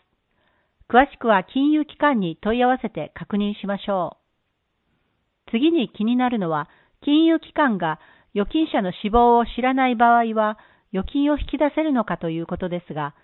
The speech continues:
そこにはトラブルの種が潜んでいます。一部の相続人が預金を引き出せば、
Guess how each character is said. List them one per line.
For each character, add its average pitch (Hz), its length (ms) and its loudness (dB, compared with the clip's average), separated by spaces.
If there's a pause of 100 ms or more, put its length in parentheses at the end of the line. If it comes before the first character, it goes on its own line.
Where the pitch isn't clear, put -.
(380)
そ 208 80 -2
こ 277 140 2
に 269 100 2
は 202 300 2
ト - 80 0
ラ 277 140 4
ブ 311 80 -2
ル 269 120 -2
の 175 120 -2
種 240 260 -2
が 180 120 -4
潜 214 360 -4
ん - 20 -2
で 175 80 -4
い 160 100 -4
ま 151 160 -8
す。 - 40 -20 (1080)
一 220 220 0
部 311 100 0
の 254 180 4
相 247 180 2
続 254 220 0
人 240 200 -2
が 233 340 2
預 196 100 -4
金 277 300 0
を 277 40 0
引 - 100 -8
き 294 100 -4
出 262 180 0
せ 220 80 -2
ば、 170 220 -2